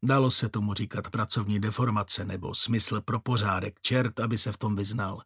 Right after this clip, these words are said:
Zabouchl dveře a použil centrální zamykání. Když to cvaklo, spokojeně zamručel. Upravil si kabát, zapnul horní knoflík a podíval se před sebe.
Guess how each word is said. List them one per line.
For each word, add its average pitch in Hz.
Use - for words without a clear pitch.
Zabouchl 147
dveře 151
a 120
použil 113
centrální 107
zamykání. 95
Když 117
to -
cvaklo, 139
spokojeně 101
zamručel. -
Upravil 156
si 139
kabát, 156
zapnul 131
horní 107
knoflík 127
a 120
podíval 101
se -
před -
sebe. 85